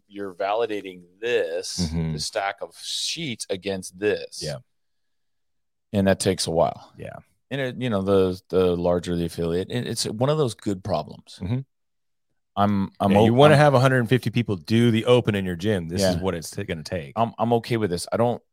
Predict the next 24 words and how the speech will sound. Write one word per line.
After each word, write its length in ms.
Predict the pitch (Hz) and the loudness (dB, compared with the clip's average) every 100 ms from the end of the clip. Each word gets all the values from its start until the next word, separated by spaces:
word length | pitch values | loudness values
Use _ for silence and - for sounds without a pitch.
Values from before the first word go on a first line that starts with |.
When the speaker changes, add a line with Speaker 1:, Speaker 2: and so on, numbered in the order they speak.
| _ - | _ -10
Speaker 1:
uh, 40 | |
you 140 | 98 95 | -6 -4
know, 180 | 87 | -4
it's, 220 | 87 - - | -4 -8 -8
a 160 | - 92 | -4 -4
tech 300 | - 101 - | -2 -6 0
guy 180 | 95 90 | 0 0
might 280 | 90 87 | -2 -4
come, 140 | - 92 | -6 -4
be 80 | 90 | -4
able 160 | 85 | -4
to 80 | 82 | -6
come 140 | 92 | -8
in 100 | 90 | -6
and 120 | 85 82 | -6 -6
say, 220 | 85 82 | -6 -4
"Hey, 240 | 85 85 | -4 -6
here's 240 | 82 87 82 | -4 -6 -4
how 100 | 82 | -4
we 120 | 80 | -4
can 140 | 82 | -8
do 120 | 80 | -8
this 180 | 80 80 | -8 -10
better." 640 | 85 80 82 80 73 73 | -12 -8 -4 -4 -4 -6